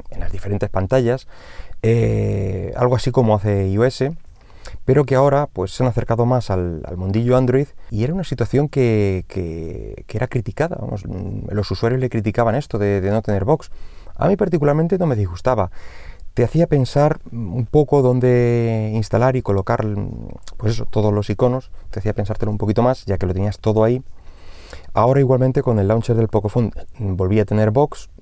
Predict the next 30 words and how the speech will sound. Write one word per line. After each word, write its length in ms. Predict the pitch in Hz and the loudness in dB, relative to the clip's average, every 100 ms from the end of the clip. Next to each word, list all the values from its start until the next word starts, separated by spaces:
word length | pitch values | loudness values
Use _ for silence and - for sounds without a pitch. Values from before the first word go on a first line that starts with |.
| - | -8
y, 1000 | 113 110 104 101 98 95 95 92 92 92 | -2 2 2 2 0 0 0 -2 -2 -4
pues, 240 | 92 95 92 | -4 -6 -4
he 80 | 98 | -2
sacado 360 | - 107 110 110 | -2 0 0 2
las 200 | 110 - | 2 0
que 160 | 110 | 0
me 80 | 107 | 0
interesan 360 | 104 113 101 110 | 0 2 4 4
y 40 | |
las 100 | 101 | 2
que 120 | - | -2
no, 180 | 101 113 - - - - - | 0 -2 -6 -14 -12 -12 -4
ahí 200 | 113 101 | -2 -2
están. 300 | - 101 - - | -4 -8 -6 -6
En 140 | - 95 | -2 0
fin, 140 | 85 - - - - | -2 -4 -14 -16 -4
para 120 | 107 110 | 0 2
gusto 260 | 127 - | 2 2
los 120 | 107 | 2
colores. 380 | - 90 - - - - - - - - - - - - - | 2 0 -2 -10 -14 -16 -14 -16 -16 -18 -18 -18 -18 -14 -4
Em, 600 | 123 127 123 117 117 110 101 - | 2 4 6 4 4 2 0 0
más 160 | 131 147 | 0 2
cosillas 400 | 151 120 101 - | 2 2 2 2
que 80 | 104 | 0
tiene 760 | 120 113 110 107 104 101 95 - - - - - - - | 2 4 4 4 4 2 0 -6 -14 -16 -14 -10 -10 -2
esta 800 | - - 120 113 110 107 107 104 104 | -2 0 2 4 4 2 2 0 -2
capa 220 | 110 107 | 0 0
de 80 | 104 | 0
personalización 640 | 104 107 104 101 120 147 | 0 0 0 0 2 2
nuevas, 460 | 131 156 170 170 | 2 4 4 2